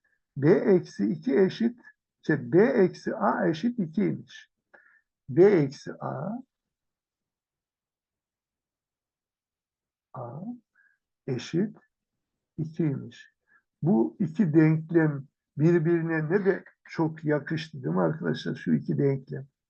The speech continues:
Neye yarar bu iki denklem? A'yı ve B'yi bulmamıza yarar. Gerçi bizim B'ye ihtiyacımız yok ama A'ya ekmek gibi, su gibi ihtiyacımız var. Peki A'yı bulmak için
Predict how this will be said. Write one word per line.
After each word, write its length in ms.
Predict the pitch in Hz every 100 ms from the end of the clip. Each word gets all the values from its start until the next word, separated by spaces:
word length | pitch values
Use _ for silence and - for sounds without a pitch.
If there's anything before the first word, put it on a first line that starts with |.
| _ _ _ _ _ _ _
Neye 240 | - 147 240
yarar 420 | 294 208 151 139
bu 160 | 147
iki 140 | 151 -
denklem? 580 | 147 139 - 233 320 - _ _ _ _
A'yı 420 | 214 202 214 220 175
ve 220 | 151 143
B'yi 360 | 190 160 233
bulmamıza 580 | 302 285 285 254 226 196
yarar. 520 | 165 156 - - - _ _ _ _ _ _ _ _ _ _ _ _ _ _
Gerçi 380 | 156 160 160 165
bizim 500 | 156 180 175 156 123
B'ye 360 | 147 147 160 156
ihtiyacımız 720 | - - 147 135 147 143 131
yok 220 | 147 147
ama 420 | 139 139 240 196 - _ _ _ -
A'ya 440 | 160 139 135 170
ekmek 600 | 233 175 165 190 208 - -
gibi, 220 | 147 139
su 200 | - 233
gibi 280 | 156 165 214
ihtiyacımız 720 | 160 165 160 160 175 156 -
var. 80 | - _ _ _ _ _ _ _ _ _ _ _ _ -
Peki 380 | 190 - - -
A'yı 440 | 156 160 214 254
bulmak 400 | 196 233 196 160
için 420 | - - 170 285